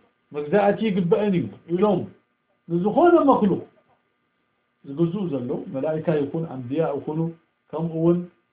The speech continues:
قدري أولياء والصالحين زخلوا بعلاتهم شم هيبهم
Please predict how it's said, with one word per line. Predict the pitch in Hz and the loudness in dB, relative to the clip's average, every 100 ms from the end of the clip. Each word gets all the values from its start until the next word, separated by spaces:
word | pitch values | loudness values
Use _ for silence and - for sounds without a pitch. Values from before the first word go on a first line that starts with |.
| _ _ - | _ _ -8
قدري | 156 156 170 170 170 - _ _ 156 | -6 0 4 4 2 -4 _ _ -2
أولياء | 175 175 185 175 175 | 2 4 6 4 2
والصالحين | 165 196 196 202 180 269 - - - - - | -2 2 4 4 4 2 2 -12 -20 -20 -10
زخلوا | 175 165 175 233 240 190 151 | -6 -2 0 2 2 2 2
بعلاتهم | 151 151 151 151 160 160 | 0 0 0 2 0 0
شم | 131 - 160 135 120 | -2 -6 -6 -6 -6
هيبهم | 135 135 | -4 -2